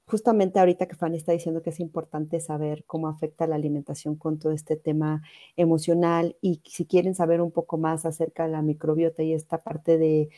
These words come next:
eh, la comunicación entre el cerebro y el intestino, con un lenguaje bien sencillo, bien sencillo, nada químico, nada metido como médico y demás, les recomiendo este libro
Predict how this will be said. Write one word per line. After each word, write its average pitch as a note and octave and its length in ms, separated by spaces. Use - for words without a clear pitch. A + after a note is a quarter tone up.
eh, D#3+ 400
la D#3+ 320
comunicación E3 720
entre E3 280
el D#3 100
cerebro E3 580
y E3 140
el D#3 120
intestino, F3+ 640
con F#3+ 180
un A3+ 120
lenguaje A3 420
bien G3+ 260
sencillo, G3 540
bien F#3+ 220
sencillo, G3+ 440
nada F3 260
químico, G3+ 600
nada F3+ 280
metido F3 420
como F3 220
médico E3+ 420
y E3 60
demás, E3 380
les F3 180
recomiendo F#3+ 480
este A#3 220
libro F3+ 380